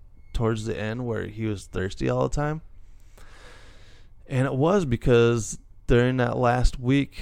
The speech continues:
while he was in hospice, he couldn't eat or drink anything 'cause, you know, he couldn't swallow and he couldn't keep anything down. Uh, so he,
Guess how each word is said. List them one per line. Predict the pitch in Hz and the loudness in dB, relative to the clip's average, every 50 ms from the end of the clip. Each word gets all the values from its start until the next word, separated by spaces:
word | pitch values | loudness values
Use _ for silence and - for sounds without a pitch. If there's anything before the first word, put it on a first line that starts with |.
| - - | -6 -2
while | 120 117 113 117 | 0 2 2 2
he | 113 113 113 | 2 2 0
was | 110 107 101 104 | 0 0 0 -2
in | 101 98 | -4 -4
hospice, | 98 110 120 139 147 - - - 104 104 101 - | -4 -2 0 0 0 -2 -4 -4 -4 -4 -4 -4
he | - - 117 | -6 -8 -6
couldn't | - - 120 120 117 - | -4 -4 -4 -4 -4 -6
eat | - 117 110 107 - 104 | -6 -6 -6 -6 -6 -6
or | 107 104 | -8 -10
drink | - - 101 107 123 123 - | -8 -8 -6 -6 -6 -6 -8
anything | 107 95 95 92 - - 98 95 95 95 95 98 - | -8 -8 -8 -8 -8 -8 -8 -8 -8 -10 -12 -16 -14
'cause, | - - 104 98 98 104 - - - - - | -12 -10 -8 -8 -8 -12 -16 -20 -20 -16 -12
you | 110 | -8
know, | 104 95 90 92 98 90 - - | -6 -6 -6 -6 -6 -8 -12 -16
he | - - - 104 | -16 -14 -14 -12
couldn't | - - 110 101 92 - | -8 -6 -6 -6 -6 -8
swallow | - - - 90 87 87 87 90 90 92 92 95 101 104 - - - - - - | -12 -12 -8 -6 -4 -4 -4 -4 -4 -4 -6 -6 -6 -8 -10 -12 -16 -20 -20 -18
and | 107 101 | -16 -16
he | 95 95 | -16 -14
couldn't | - - 95 98 - | -12 -12 -12 -12 -12
keep | - 98 - - - | -12 -12 -12 -12 -10
anything | 95 95 98 - 98 101 104 | -12 -8 -6 -6 -4 -4 -4
down. | - 92 87 87 87 87 90 92 95 - - - - - - - - - - - - - - - - - | -2 -2 -2 -4 -4 -6 -8 -10 -12 -16 -18 -20 -20 -20 -20 -20 -20 -20 -20 -20 -20 -20 -20 -20 -12 -6
Uh, | - 98 92 92 92 92 - - | -4 -2 0 0 0 -2 -4 -8
so | - - - 107 95 92 92 92 - | -12 -10 -6 -4 -2 -2 -2 -4 -6
he, | - 107 101 101 | -8 -10 -12 -14